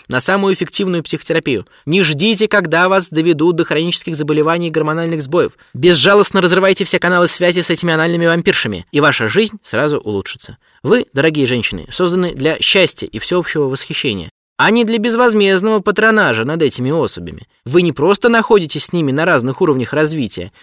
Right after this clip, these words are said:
вы фактически представляете собой иной биосоциальный вид. Вы сверхчеловечны, а они... Как бы тут сдержаться,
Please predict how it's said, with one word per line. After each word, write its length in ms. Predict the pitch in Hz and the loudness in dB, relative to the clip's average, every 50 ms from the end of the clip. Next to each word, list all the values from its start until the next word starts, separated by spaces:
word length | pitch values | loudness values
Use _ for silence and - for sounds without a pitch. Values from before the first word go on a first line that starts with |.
| _ _ | _ _
вы 140 | - 147 165 | 0 0 0
фактически 580 | - 180 175 - - 220 202 - - - - 185 | 2 0 -2 -2 -4 -4 -2 -2 -2 -2 -4 -4
представляете 640 | 156 - 165 - - 165 165 175 190 190 175 175 | -4 -4 -4 -2 0 0 2 2 2 2 0 0
собой 360 | 156 - 175 165 170 170 165 - | -2 -2 -2 0 0 0 0 0
иной 360 | - 156 151 156 170 185 180 | -2 -2 -2 0 0 0 0
биосоциальный 840 | 151 127 139 165 170 160 151 - 160 - - 175 170 170 170 170 165 | -2 0 0 0 0 0 -4 -4 -4 -2 -2 0 0 0 0 -2 -2
вид. 220 | 175 196 160 - - _ _ - - _ _ | -2 -2 -4 -4 -6 _ _ -20 -20 _ _
Вы 300 | 117 139 175 175 - _ _ | 0 2 2 2 2 _ _
сверхчеловечны, 1120 | - - - - 123 220 226 156 - - - - 123 113 113 107 107 - - - 98 101 - _ _ _ _ | -4 -4 -2 -2 0 2 0 0 0 -4 -8 -6 -4 -2 -2 -4 -4 -6 -8 -10 -10 -16 -16 _ _ _ _
а 220 | - 120 110 98 - _ | 0 0 0 0 -4 _
они... 520 | 101 101 101 117 170 233 240 190 113 90 - _ _ _ _ _ _ _ _ _ _ | -10 -8 -6 -4 -4 -4 -4 -4 -6 -10 -16 _ _ _ _ _ _ _ _ _ _
Как 220 | - 196 240 233 | -2 0 0 0
бы 140 | 220 208 214 | 0 -2 -2
тут 240 | _ - 214 208 185 | _ -2 -6 -4 -4
сдержаться, 840 | 175 180 196 190 165 143 147 165 185 - - - 151 113 92 98 | 0 0 0 0 0 -2 -2 -2 -2 -2 -2 -2 -2 -4 -4 -8